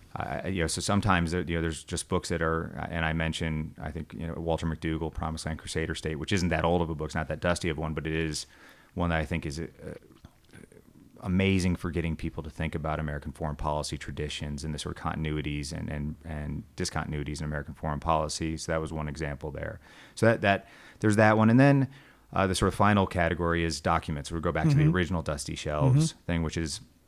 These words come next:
Speaker 1: so stuff like, uh, we talked about, you know, uh, forgotten speeches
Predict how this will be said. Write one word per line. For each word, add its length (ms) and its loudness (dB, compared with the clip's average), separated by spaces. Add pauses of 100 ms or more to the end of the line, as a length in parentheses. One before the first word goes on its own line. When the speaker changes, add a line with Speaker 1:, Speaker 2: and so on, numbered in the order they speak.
(600)
Speaker 1:
so 160 0
stuff 320 2
like, 400 0
uh, 260 -4 (460)
we 80 -4
talked 200 4
about, 240 0
you 200 -4
know, 240 -8
uh, 160 -8
forgotten 480 0
speeches 840 -4